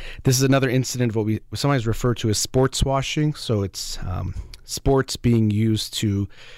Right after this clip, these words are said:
either promote a positive image or distract away from negative image or things like human rights violations.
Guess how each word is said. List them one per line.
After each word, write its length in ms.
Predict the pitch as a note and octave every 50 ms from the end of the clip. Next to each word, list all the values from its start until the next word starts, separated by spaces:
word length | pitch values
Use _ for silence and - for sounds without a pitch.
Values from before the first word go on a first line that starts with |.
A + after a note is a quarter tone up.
| - - - - - - -
either 440 | - A2+ A2+ A2 G2+ G#2+ A2 G#2 G#2+
promote 360 | - - - A#2+ A2 B2 -
a 40 | G#2+
positive 520 | - - - D3+ D#3 D#3+ D3 D3+ D3+ C#3+ B2+
image 440 | B2+ C#3 C3+ C3+ C3+ C3 B2+ B2
or 100 | F#2+ A2
distract 540 | G#2 G2 G2 - - - A2+ G#2 G#2 - -
away 240 | G2 F#2+ G#2+ A2 A2
from 400 | G#2+ - - G#2 F#2 F2+ F2 E2+ - - - - - - _ _ - G#2
negative 520 | A#2 C3+ C3+ C#3 C3 C3+ B2+ B2+ A#2+ -
image 420 | - A2+ A2+ G#2+ G#2+ G#2 G2+ F#2+
or 100 | G2 F#2
things 440 | E2+ - - F2+ F2 F2 F#2 - -
like 360 | F#2+ F#2+ F2+ F2 F2 - - -
human 280 | - - A2+ A2 G2+
rights 260 | G2+ G2+ G#2+ A#2 - -
violations. 840 | - G#2 G2 F#2+ F#2 A2 B2+ C3 B2 - - A#2+ A#2 A2+ A2 -